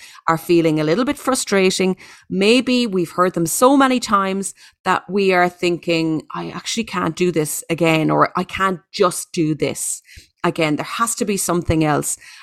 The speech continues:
And perhaps you're thinking to yourself, "God, if I have to go on another walk now, I don't know what I'll do." But, you know, there are more ways, or there is a, a deeper way to look at stress, to focus on it. And it's really important that we do it.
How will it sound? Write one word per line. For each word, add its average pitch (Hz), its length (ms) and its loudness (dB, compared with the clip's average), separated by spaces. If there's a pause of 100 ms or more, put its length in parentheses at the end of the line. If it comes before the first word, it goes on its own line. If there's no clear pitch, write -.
And 175 400 2
perhaps 170 320 -10
you're 185 80 2
thinking 175 280 -4
to 170 100 -6
yourself, 165 340 -4
"God, 165 200 -12
if 160 120 -16
I 170 140 -6 (340)
have 214 160 2
to - 80 -8
go 233 120 6
on 233 120 4
another 220 280 4
walk 196 340 4
now, 170 180 2
I 160 60 2
don't 156 120 -4
know 156 80 0
what 156 160 0
I'll 151 120 0
do." 147 180 -4
But, 151 340 2 (640)
you 233 140 0
know, 220 260 2 (340)
there 214 200 -2
are 214 180 4
more 202 320 4
ways, 170 440 -2
or 214 100 2
there 208 240 -2
is 214 300 -2
a, 190 260 -4
a 185 160 -4
deeper 262 400 0
way 160 340 -6 (500)
to - 160 0
look 185 240 2
at 156 140 -4
stress, - 340 -8
to - 80 -6
focus 214 480 2
on 156 160 2
it. 156 140 -4 (340)
And 208 100 4
it's 202 180 0
really 208 200 4
important 185 400 0
that 160 220 -4
we 165 100 -2
do 151 220 0
it. - 180 -10